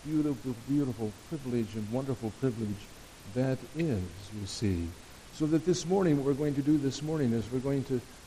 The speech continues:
stand in the doorway of the upper room. And we're going to listen to our Savior pray. And that's why I urge you to, to give very close attention to what I'm going to be saying, that you listen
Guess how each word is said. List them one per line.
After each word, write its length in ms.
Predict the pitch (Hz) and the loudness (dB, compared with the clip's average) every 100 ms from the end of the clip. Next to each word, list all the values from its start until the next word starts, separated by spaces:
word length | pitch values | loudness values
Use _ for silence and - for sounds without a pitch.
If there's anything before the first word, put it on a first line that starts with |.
| - | -12
stand 720 | - - 156 160 135 113 110 107 - - | -10 -4 -2 0 2 2 0 -2 -12 -6
in 100 | 113 | -2
the 80 | 113 | -2
doorway 680 | 98 131 139 120 101 98 107 110 | 0 0 2 0 0 2 2 0
of 180 | 113 104 | -4 -2
the 140 | 117 120 | -2 -2
upper 220 | 123 143 | 2 2
room. 500 | 135 165 160 104 85 87 - - - - - - - - - - - | 4 2 4 2 0 -6 -14 -18 -18 -18 -18 -18 -18 -18 -18 -16 -8
And 120 | 120 | -2
we're 60 | 147 | 0
going 220 | 165 165 | 0 -2
to 120 | 156 151 | -2 0
listen 540 | 185 - 101 92 110 - - | 0 0 -4 -4 -4 -6 -4
to 200 | 127 127 123 | 2 2 2
our 280 | 120 120 | -2 -4
Savior 680 | 110 - 147 147 135 135 131 131 - - | -6 -4 -2 0 0 0 0 -2 -12 -6
pray. 320 | 175 143 92 82 95 - - - - - - - 113 | 0 2 0 -2 -10 -14 -18 -18 -18 -18 -18 -16 -8
And 80 | 120 | -4
that's 200 | 131 135 | -4 0
why 180 | 135 | 2
I 40 | 127 | 4
urge 400 | 123 147 143 113 | 4 4 2 4
you 200 | 147 139 | 6 6
to, 260 | - 110 104 - | 4 0 0 -4
to 120 | 110 | -2
give 180 | 113 123 | 0 0
very 280 | 135 147 139 - | 0 -2 -2 -2
close 240 | 185 165 | -4 -2
attention 640 | 143 - 170 147 117 98 90 | -6 -4 -4 -2 -2 -2 -4
to 60 | 113 | -4
what 1080 | 98 - - - - - - - - 110 120 | -6 -6 -18 -18 -18 -18 -18 -18 -14 -10 -6
I'm 100 | 120 | -4
going 200 | 127 127 | 0 0
to 80 | 120 | 0
be 160 | 107 107 | -2 -4
saying, 540 | - 139 131 104 85 82 92 - | -4 0 2 4 2 -4 -12 -12
that 200 | 101 - | -10 -6
you 80 | 113 | -4
listen 380 | 127 120 127 | -2 -4 -4